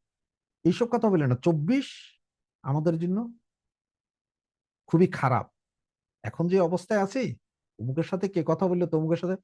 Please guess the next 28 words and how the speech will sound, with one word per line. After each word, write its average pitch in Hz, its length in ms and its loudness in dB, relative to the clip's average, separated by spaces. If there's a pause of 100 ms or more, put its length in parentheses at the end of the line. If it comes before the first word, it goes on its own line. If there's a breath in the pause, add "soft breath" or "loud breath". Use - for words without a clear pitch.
(140)
যতক্ষণ 233 640 2
নেত্রী 196 320 2
না 147 200 2
বলে 151 300 2 (920)
আমরা 123 200 -2
কোনো 147 220 -2
পক্ষে 123 320 -2
যাব 87 220 -4
না। 80 160 -14 (360)
সুতরাং 180 360 2
আজকের 175 300 4
ভিডিওর 170 340 6
নিচে 214 240 4
প্লিজ 170 420 2
দয়া 156 220 6
করে 208 200 2
লিখে 170 280 4
দেন, 120 240 -4 (720)
"শেখ 190 280 0
হাসিনাতেই 190 500 2
আস্থা।" - 440 -4 (960)
আমি 175 220 4
চাই 220 420 2 (360)
যদি 180 360 4 (100)
সম্ভব 196 340 4
হয় 180 220 4
এক 233 300 2
লক্ষ 226 360 2